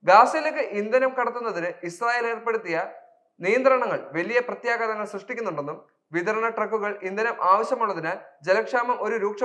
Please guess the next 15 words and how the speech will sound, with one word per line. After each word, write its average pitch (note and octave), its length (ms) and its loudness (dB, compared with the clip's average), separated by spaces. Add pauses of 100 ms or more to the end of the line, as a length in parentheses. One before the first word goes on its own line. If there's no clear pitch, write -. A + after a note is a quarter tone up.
പ്രശ്നമാകുമെന്നും G#3 680 0 (280)
ഹാരി G#3+ 340 6 (140)
വ്യക്തമാക്കുകയും D#3 680 -6
ചെയ്തു. - 140 -20 (840)
വിതരണം C#4 380 6
നിർത്തിവെച്ചതിന് C4+ 560 -2 (160)
ഇസ്രായേൽ A3+ 380 0 (160)
കടുത്ത G#3+ 260 4 (100)
വിമർശനമാണ് A3 580 -2 (160)
ഇപ്പോൾ A3+ 380 2 (100)
ലോകരാജ്യങ്ങളിൽ G#3+ 720 2
നിന്നും E3+ 180 -6 (220)
ഐക്യരാഷ്ട്ര G#3 400 -4 (100)
സംഘടനകളിൽ A3 580 -4
നിന്നും E3 200 -8